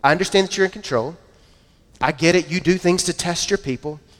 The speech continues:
I've read, understood, and grasped that when these challenging things come,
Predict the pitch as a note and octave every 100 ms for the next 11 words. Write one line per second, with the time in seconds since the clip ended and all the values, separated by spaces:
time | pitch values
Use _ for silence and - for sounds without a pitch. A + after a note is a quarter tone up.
0 | - B2 B2 C#3+ D#3+ G3 G3+ - E3+ F3
1 | A3 - F#3 F3+ - - F3 G#3+ A3+ G3+
2 | A#3 E3+ A#2+ D3 - - - - - D#3+
3 | D#3+ D#3+ D#3+ D#3+ G3+ A3 - G3 G3+ A3
4 | G#3+ A3 G#3 A3 A3 - - A3+ D3+ D#3
5 | F3+